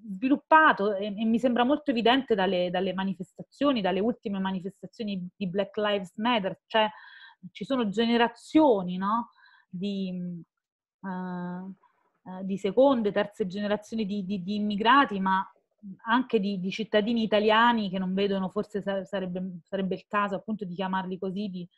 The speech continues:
di italiani che non, non vedono riconosciuti i loro diritti e che oggi sono forse le voci più,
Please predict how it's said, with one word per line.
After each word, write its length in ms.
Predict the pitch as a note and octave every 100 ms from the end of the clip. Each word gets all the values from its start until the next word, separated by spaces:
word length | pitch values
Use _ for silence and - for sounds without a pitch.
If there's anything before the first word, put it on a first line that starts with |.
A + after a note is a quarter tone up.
| _ _ _
di 200 | - G3+
italiani 600 | G#3 G#3+ G#3+ G#3 A#3 G#3+
che 100 | G3
non, 280 | F#3 F3+ F3+
non 180 | F#3+ F#3+
vedono 320 | F#3+ F#3 F#3+
riconosciuti 760 | F#3 F#3 F#3+ F#3+ - A3+ F#3+ F#3
i 60 |
loro 220 | F#3+ G3 G3+
diritti 560 | G#3 A3+ B3 - G3
e 80 | F#3
che 160 | - A3
oggi 460 | C4 G3+ G3+ F#3+ - - _
sono 280 | - C#4 G#3+
forse 320 | - F#3 -
le 100 | F#3
voci 400 | F3+ A3+ A3+ F#3+ _
più, 560 | G3+ G3 F#3 F3+ F3+